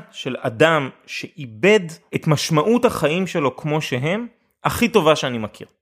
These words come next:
עיניים גדולות עוקב אחרי בני פורמן, שתמיד הלך לו קלף, <laughs> עם השיר הידוע של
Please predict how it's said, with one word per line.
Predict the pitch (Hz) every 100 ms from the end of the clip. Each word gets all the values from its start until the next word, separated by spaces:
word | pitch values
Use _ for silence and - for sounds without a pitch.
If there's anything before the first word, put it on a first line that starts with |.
| -
עיניים | 202 240
גדולות | 196 220 233
עוקב | - 202 196 -
אחרי | 139 165 180 185 - -
בני | 165 175
פורמן, | 175 160 120 98 - _ _
שתמיד | - 120 131 135 143
הלך | 135 127
לו | 123
קלף, | 120 113 185 - -
<laughs> | 151 -
עם | 165
השיר | 127 - 143 127
הידוע | 120 127 131
של | 117